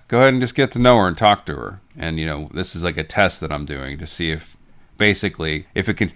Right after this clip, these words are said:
if she can trick you into thinking that, that this A I is human. But, you know, she's all, she's all, she has lots of exposed parts that are telling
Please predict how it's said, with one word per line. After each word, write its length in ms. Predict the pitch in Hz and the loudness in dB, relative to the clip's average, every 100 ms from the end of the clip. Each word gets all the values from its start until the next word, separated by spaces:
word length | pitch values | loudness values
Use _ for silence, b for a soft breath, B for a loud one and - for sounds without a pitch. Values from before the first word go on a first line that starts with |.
| - | -8
if 140 | 92 | -4
she 160 | - 104 | -2 0
can 160 | 98 | -2
trick 280 | - 127 - | 0 0 2
you 120 | 107 | 2
into 160 | 101 87 | 2 0
thinking 480 | - 98 92 85 80 | -2 -2 -2 -4 -4
that, 160 | 69 - - | -6 -12 -4
that 200 | 98 - | -4 -2
this 220 | 98 - | -4 2
A 160 | 107 104 | 4 6
I 60 | |
is 120 | 101 - | 4 2
human. 440 | 147 107 50 - - | 2 2 -2 -12 -2
But, 240 | - 127 147 | 6 6 6
you 80 | 147 | 4
know, 60 | |
she's 220 | - 147 | 4 4
all, 200 | 135 131 | 4 4
she's 220 | - - 131 | 2 -2 4
all, 260 | 139 120 | 4 4
she 420 | - - - 135 131 | 0 -6 -6 -2 2
has 140 | 123 | 2
lots 280 | 117 120 - | 4 2 0
of 100 | 107 | -4
exposed 1080 | 82 - - - - 113 113 110 101 - - _ _ | -6 -8 -12 -12 -2 2 4 2 -2 -8 -18 _ _
parts 440 | - 180 82 - | 4 4 4 0
that 240 | - 85 - | -8 -8 -6
are 100 | 90 | -8
telling 520 | - 113 110 98 87 | 0 2 2 0 -4